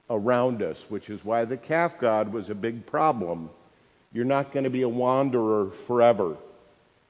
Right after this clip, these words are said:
You are not going to be a nomad people. You're heading for a promised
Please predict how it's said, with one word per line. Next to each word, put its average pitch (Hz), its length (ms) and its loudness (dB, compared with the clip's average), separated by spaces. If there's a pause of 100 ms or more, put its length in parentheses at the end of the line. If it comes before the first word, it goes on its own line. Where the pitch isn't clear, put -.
(140)
You 107 140 -6
are 117 60 -4
not 131 280 -2
going 131 240 0
to 131 60 -2
be 127 160 0
a 123 60 0
nomad 120 580 0
people. 117 440 -6
You're 104 340 -6
heading 127 520 2 (160)
for 123 480 4 (560)
a 110 80 -8
promised 117 720 -4